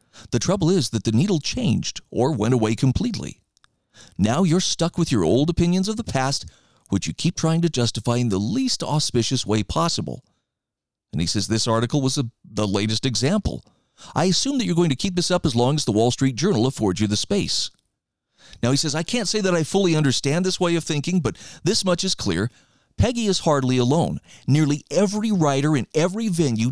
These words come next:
talks this way." Finally, the media is talking about ill health, learning loss, shut businesses, demoralized population, angry voters, loss of trust, inflation, you name it.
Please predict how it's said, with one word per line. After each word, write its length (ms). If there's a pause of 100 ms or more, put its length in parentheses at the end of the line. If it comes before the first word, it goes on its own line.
talks 540 (160)
this 200
way." 320 (880)
Finally, 440
the 120
media 300
is 80
talking 360
about 240
ill 220
health, 400 (520)
learning 380
loss, 500
shut 300
businesses, 600
demoralized 640
population, 560 (240)
angry 420
voters, 400 (220)
loss 320
of 100
trust, 440 (180)
inflation, 580 (180)
you 160
name 220
it. 160